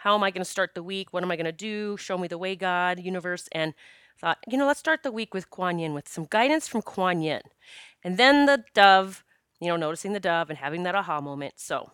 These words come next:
I want you to know that, that when those doves appear,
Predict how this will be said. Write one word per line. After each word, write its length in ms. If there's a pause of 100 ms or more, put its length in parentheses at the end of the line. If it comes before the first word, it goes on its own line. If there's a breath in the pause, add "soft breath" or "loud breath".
(580)
I 60
want 160
you 80
to 100
know 280
that, 300 (600 soft breath)
that 120
when 140
those 220
doves 320
appear, 640